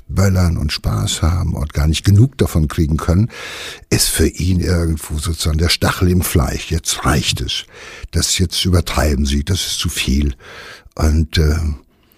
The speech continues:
er kann das auch nicht nachvollziehen, weil die Empathie, äh, zu haben, sich für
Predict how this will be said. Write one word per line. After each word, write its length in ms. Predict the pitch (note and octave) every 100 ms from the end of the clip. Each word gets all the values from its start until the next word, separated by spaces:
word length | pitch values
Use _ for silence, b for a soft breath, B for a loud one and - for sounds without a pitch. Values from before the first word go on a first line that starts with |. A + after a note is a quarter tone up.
| b b -
er 120 | -
kann 180 | - F#2
das 160 | F2+
auch 140 | F2+ -
nicht 180 | E2+ G#2
nachvollziehen, 600 | A2 - D2+ - C2 C2
weil 360 | C#2 C2 C2+ - - -
die 200 | D2+ C2+
Empathie, 880 | - E2+ D2 C#2+ - C3 D#3+ D#2+ D2 B B B B B B - -
äh, 60 |
zu 320 | E2 - D2+ -
haben, 520 | C#2+ C2+ C2+ D2 - -
sich 320 | - E2 -
für 320 | - G2+ G2+